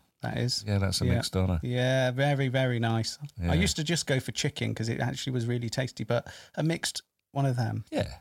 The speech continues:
Speaker 1: But you always go for the big thing. So you'd be just as happy, Pablo, with just a medium doner.
Speaker 2: Mm.
Speaker 1: You would.
Speaker 2: Well, I don't
Speaker 1: You
Speaker 2: know.
Speaker 1: know.
Speaker 2: A,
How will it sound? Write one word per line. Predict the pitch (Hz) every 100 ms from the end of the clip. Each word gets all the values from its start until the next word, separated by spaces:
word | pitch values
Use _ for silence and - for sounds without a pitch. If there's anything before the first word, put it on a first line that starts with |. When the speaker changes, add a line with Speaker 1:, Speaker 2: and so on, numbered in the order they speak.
| -
Speaker 1:
But | 180 -
you | 214 247
always | 269
go | - 180
for | 156
the | 151
big | 190 208
thing. | - 151 117 110 _ _ _ -
So | -
you'd | 196 202
be | 214 185
just | - 240 -
as | 240 -
happy, | 208 190 - 117 113 _ _ _ _ _ -
Pablo, | 123 127 117 117 - _ _ -
with | 143 -
just | - 160 -
a | 160 147 131
medium | 139 139 147 139 139 131
doner. | 123 120 117 107 _ _ _ _ _ 110
Speaker 2:
Mm. | 80 80 78 76 76
Speaker 1:
You | 170
would. | 175 170 160 - _ _ -
Speaker 2:
Well, | 78 76 73 73
I |
don't | 73 69
Speaker 1:
You | 156
Speaker 2:
know. | 147 143
Speaker 1:
know. | 139 _ _ _ - - - -
Speaker 2:
A, | - 135 220